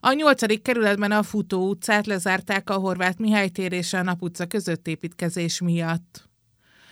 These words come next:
A tizenhatodik kerületben a Rákos úton kifelé a Szlovák út előtt útszűkület nehezíti az áthaladást, mert közművet javítanak.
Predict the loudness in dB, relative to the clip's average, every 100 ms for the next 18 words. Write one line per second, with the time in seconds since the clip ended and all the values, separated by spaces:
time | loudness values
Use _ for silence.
0 | -20 -12 0 0 4 4 6 4 4 0
1 | 0 -2 -2 2 0 2 -2 0 2 2
2 | 0 -4 -2 -2 -2 -2 -2 -2 0 2
3 | 0 0 -2 0 0 0 -6 -4 -2 0
4 | -2 -4 -8 -4 -4 -2 -2 -2 -2 -2
5 | -2 -4 -2 0 2 2 0 -2 0 -2
6 | -2 -4 -4 -4 -6 -6 -2 -2 -2 -2
7 | -4 -4 -6 -6 -4 -2 -4 -8 -20